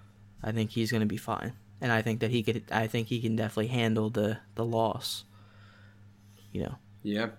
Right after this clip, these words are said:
Speaker 2: And if you could put your goddamn penalty kill together.
Speaker 1: We went six for six last night.
Speaker 2: There you go.
Speaker 1: So, on the back
Speaker 2: That's
Speaker 1: of
Speaker 2: a
Speaker 1: Carter
Speaker 2: start.
Speaker 1: Hart,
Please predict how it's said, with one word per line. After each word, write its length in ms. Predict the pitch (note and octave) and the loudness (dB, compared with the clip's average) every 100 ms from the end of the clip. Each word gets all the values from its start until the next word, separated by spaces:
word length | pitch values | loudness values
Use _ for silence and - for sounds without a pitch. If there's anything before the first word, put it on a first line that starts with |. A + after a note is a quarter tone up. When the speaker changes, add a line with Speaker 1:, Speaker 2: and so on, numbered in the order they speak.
| - | 4
Speaker 2:
And 100 | C3 | 10
if 100 | D#3+ | 12
you 140 | E3+ | 12
could 160 | F3 F#3 | 12 10
put 200 | D#3+ F3+ | 12 10
your 260 | D#3+ E3 - - - | 10 6 2 -14 4
goddamn 460 | D3+ C#3 D3 D3+ G#2+ | 10 10 10 8 6
penalty 480 | - D#3 E3 B2 G#2 | 6 6 8 4 0
kill 240 | - G2+ | -2 -6
together. 500 | G2 F#2+ E2+ D2 E2 - - - - - - | -6 -6 -8 -8 -12 -14 -20 -20 -18 -16 2
Speaker 1:
We 120 | B2 | 6
went 220 | C3 E3 F3 | 8 8 6
six 240 | F3 E3+ | 2 0
for 140 | - | -2
six 320 | D3 F#3+ F#3 C3+ | 0 0 0 0
last 240 | B2 - | 0 2
night. 240 | C3 A#2+ - - - - - - - - | 2 0 -2 -16 -20 -20 -20 -20 -20 -8
Speaker 2:
There 120 | G#2+ | -2
you 140 | A#2 | 0
go. 300 | A#2 C3 G#2 - | 4 4 4 -4
Speaker 1:
So, 280 | - - B2+ - - - - - | -10 -8 -8 -10 -20 -20 -18 -2
on 160 | A#2+ B2 | 2 4
the 80 | |
back 240 | A#2 A#2 A2 | 6 6 6
Speaker 2:
That's 140 | A#2 | 2
Speaker 1:
of 60 | - | 8
Speaker 2:
a 40 | |
Speaker 1:
Carter 160 | D3 C3 | 10 10
Speaker 2:
start. 80 | B2+ | 8
Speaker 1:
Hart, 220 | A#2+ G#2 | 0 -2